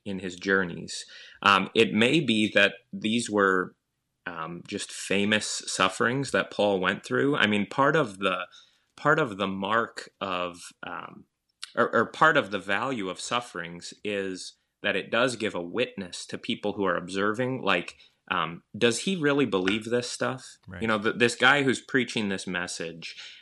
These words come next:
Speaker 1: um, you know, it's one thing to be a, a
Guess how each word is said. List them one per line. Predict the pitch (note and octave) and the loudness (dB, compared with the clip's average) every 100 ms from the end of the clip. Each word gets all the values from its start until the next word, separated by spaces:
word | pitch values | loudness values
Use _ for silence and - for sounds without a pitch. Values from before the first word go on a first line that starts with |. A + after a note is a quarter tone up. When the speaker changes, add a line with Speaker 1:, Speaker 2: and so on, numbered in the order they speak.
| - | -6
Speaker 1:
um, | F#2+ F2 E2+ E2+ - | -2 0 0 -4 -4
you | A2 | 2
know, | G2+ | 4
it's | G2 - | 4 0
one | C3 C3+ | 0 0
thing | B2+ A#2 G#2+ G2+ | 2 0 0 0
to | - | 0
be | F2+ F#2+ F#2+ F#2 | 0 0 2 0
a, | - F2 E2+ E2+ E2 _ _ | -4 -6 -6 -8 -14 _ _
a | F#2 | -6